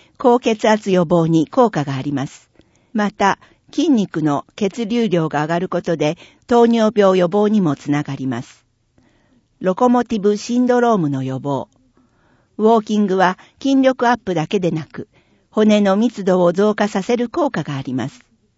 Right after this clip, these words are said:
ロコモティブシンドロームとは、筋肉や骨、関節などの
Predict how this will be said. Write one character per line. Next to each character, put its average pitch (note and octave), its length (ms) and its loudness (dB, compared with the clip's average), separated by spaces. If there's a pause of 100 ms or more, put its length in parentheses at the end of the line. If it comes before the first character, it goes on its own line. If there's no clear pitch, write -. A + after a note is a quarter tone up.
(540)
ロ F#3+ 140 -6
コ B3 160 2
モ B3+ 120 4
テ A#3+ 120 -6
ィ G#3+ 40 -4
ブ G3+ 300 2
シ - 200 -6
ン A#3 80 2
ド A3 120 2
ロ G#3 160 2
ー D#3+ 40 0
ム D3 120 -4
と C3+ 140 -8
は、 A#2+ 180 -6 (300)
筋 A#3+ 160 0
肉 E3+ 320 0
や B2+ 140 -2
骨、 E3 380 0 (120)
関 G#3+ 200 0
節 G#3+ 280 -2
な G#3 120 2
ど F3 140 0
の D#3 260 0